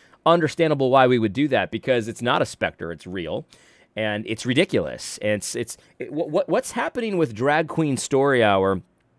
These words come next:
is that a group of perverts, perverted men, typically, um, want to have access to your children, right? So they dress like women,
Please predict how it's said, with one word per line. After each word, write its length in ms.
is 200
that 280
a 80
group 280
of 160
perverts, 600
perverted 520
men, 480
typically, 500
um, 440
want 380
to 380
have 320
access 580
to 100
your 160
children, 520
right? 220
So 100
they 140
dress 400
like 300
women, 480